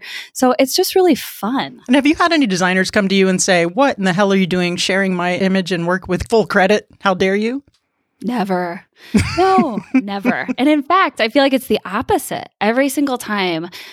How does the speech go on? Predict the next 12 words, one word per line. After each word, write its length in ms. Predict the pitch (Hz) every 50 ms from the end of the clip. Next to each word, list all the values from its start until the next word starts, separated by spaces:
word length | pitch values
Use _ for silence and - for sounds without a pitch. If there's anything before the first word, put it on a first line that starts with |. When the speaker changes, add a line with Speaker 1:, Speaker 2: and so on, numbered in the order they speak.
| - -
Speaker 1:
someone 800 | - - 214 196 196 196 196 196 185 185 180 180 180 170 143 147 -
that, 380 | 190 175 165 160 165 160 - - -
you 140 | 185 185
know, 120 | 175 175 170
sees 440 | 165 - - 196 190 180 175 165 -
that 100 | 185 170
I've 160 | 165 160 156
reposted 640 | - 175 175 175 - 185 165 165 - - 185 165 -
them, 380 | 170 160 156 156 156 151 160 160 - - - - - _ _ _ -
they 320 | - 196 185 208 208 196
thank 440 | 185 - - 196 185 233 262 - -
me 380 | 247 196 123 - - 185 185